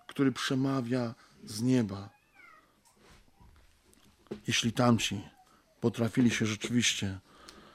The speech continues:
odwrócić od, od tego, który, którego mogli zobaczyć też, to ileż w zagrożeniu większym jesteśmy my,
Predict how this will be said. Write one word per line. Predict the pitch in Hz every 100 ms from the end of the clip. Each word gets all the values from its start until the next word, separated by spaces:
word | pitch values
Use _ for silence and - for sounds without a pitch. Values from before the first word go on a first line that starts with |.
| - -
odwrócić | 113 113 170 175 143
od, | 123 -
od | 127 123 113
tego, | - 139 117 101 101 104 - - - - _ _
który, | - 156 135 113 123 117 -
którego | 135 120
mogli | 123 120 113
zobaczyć | 104 98 107 - - - - - - _ _
też, | - 98 - - _ - - - - - - - - - - - - _ _
to | 127
ileż | 160 160 135
w | 131 143
zagrożeniu | 147 135 127 165 139
większym | 110 151 127 - 107 101
jesteśmy | 110 123 - 123 120
my, | 127 131 110 98